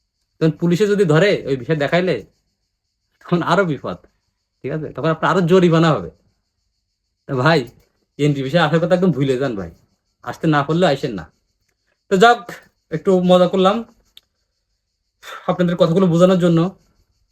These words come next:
তো ভাই, এন্ট্রি ভিসা আসার দরকার নেই, আমার সাজেশন এরকম।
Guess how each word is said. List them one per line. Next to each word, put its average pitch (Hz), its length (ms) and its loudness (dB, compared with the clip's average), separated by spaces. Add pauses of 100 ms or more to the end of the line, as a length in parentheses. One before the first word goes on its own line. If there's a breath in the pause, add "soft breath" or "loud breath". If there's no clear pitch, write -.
(400)
তো - 60 -20
ভাই, 135 160 0
এন্ট্রি 135 180 -4
ভিসা 147 140 2
আসার 143 120 -6
দরকার 143 340 -4
নেই, 190 100 -6 (680)
আমার 214 160 -6
সাজেশন 175 300 0
এরকম। 156 300 -2